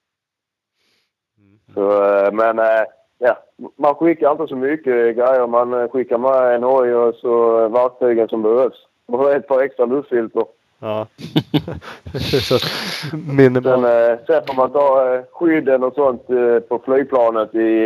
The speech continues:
Speaker 1: eh, i sina vanliga resväskor.
Speaker 2: Ja.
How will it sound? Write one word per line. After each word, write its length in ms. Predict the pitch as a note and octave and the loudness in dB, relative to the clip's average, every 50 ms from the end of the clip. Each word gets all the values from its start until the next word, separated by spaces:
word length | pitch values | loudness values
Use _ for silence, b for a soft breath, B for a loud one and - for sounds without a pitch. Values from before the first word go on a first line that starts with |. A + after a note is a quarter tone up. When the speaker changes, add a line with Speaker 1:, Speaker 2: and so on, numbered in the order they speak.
| A2+ | 2
Speaker 1:
eh, 680 | A2+ A2 A2 A2 G#2+ A2 A2 G#2+ - _ _ _ - B2 | 2 2 2 2 2 2 0 -2 -6 _ _ _ -12 -10
i 40 | |
sina 280 | A#2 - A#2+ A#2 A2+ A2+ | -8 -4 -2 0 0 2
vanliga 340 | A2 A#2 A#2+ B2 B2 A2+ G#2 | 2 2 2 2 2 2 2
resväskor. 640 | G#2+ A2+ A#2+ A#2+ - A2+ G#2+ G2+ - - A2 G#2+ - _ _ _ _ _ _ | 2 2 0 0 0 -2 -2 -2 -4 -4 -6 -6 -6 _ _ _ _ _ _
Speaker 2:
Ja. 240 | - G#2 G2+ G2+ G#2+ | -14 -14 -12 -14 -14